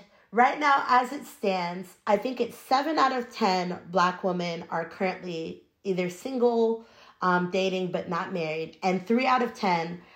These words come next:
are likely to not get married at all. And I'm like, "Yo, those numbers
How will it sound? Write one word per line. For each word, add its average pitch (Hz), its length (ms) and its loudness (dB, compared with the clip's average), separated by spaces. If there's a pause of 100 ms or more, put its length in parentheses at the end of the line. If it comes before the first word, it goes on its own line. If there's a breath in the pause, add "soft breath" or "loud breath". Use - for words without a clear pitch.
(220 loud breath)
are 196 140 6
likely 190 400 2
to 185 200 -4
not 165 320 -2
get 175 200 -4
married 156 360 -2
at 143 180 -6
all. 131 240 -4
And 98 120 -10
I'm 277 180 0
like, - 300 -8
"Yo, 277 260 -4
those 311 320 -2
numbers 165 540 -2